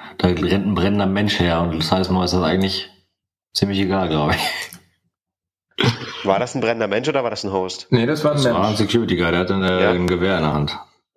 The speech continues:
Speaker 2: Ach so, okay,
Speaker 3: Hm.
Speaker 2: alles klar, das war mir nicht mehr, das war, war ich mir nicht mehr bewusst. <laughs>
Speaker 1: Aber woher die kommt,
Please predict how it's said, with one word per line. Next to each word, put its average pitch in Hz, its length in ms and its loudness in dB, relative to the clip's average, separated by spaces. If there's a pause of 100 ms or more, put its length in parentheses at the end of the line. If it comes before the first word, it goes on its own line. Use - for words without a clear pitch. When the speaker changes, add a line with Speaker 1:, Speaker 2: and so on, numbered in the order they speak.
(540)
Speaker 2:
Ach 120 100 2
so, 139 300 0 (100)
okay, 104 220 2
Speaker 3:
Hm. 113 60 4
Speaker 2:
alles 98 180 -4
klar, 101 200 0
das 95 200 -4
war 101 100 -2
mir 98 120 -4
nicht 98 180 -10
mehr, 101 120 0
das 98 220 -6
war, 98 220 0
war 98 80 -2
ich 98 100 -8
mir 101 80 -4
nicht 95 160 -10
mehr 101 80 -6
bewusst. 101 460 -6 (920)
<laughs> - 140 -8 (920)
Speaker 1:
Aber 82 480 -2
woher 85 400 2
die 82 100 0
kommt, 104 440 -2